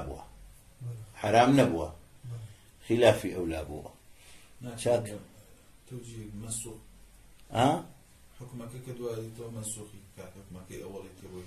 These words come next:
Speaker 3: هەبوو مەسەلەن. وەلی دەمە ئیتابەکە مشکل نەبوو.
Speaker 1: نا، نا، ئیتاب کە کراوە، ئینتیخابی شتێکی خلافی ئەولای کردووە. متوەجێ هەمووی؟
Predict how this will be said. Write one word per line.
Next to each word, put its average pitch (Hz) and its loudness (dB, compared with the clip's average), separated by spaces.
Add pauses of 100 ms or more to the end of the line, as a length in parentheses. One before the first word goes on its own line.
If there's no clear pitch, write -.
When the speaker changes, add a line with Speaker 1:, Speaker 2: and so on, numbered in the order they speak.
Speaker 3:
هەبوو 92 -18
مەسەلەن. - -20 (540)
وەلی 104 -14
دەمە 107 -12
ئیتابەکە 101 -16
مشکل - -18
نەبوو. 90 -4
Speaker 1:
نا، 117 0 (140)
نا، 139 6 (220)
ئیتاب 117 2
کە 110 2 (100)
کراوە، 117 4 (100)
ئینتیخابی 110 0
شتێکی 113 -2
خلافی 113 4
ئەولای 113 4
کردووە. 113 2 (1300)
متوەجێ 101 2
هەمووی؟ 127 2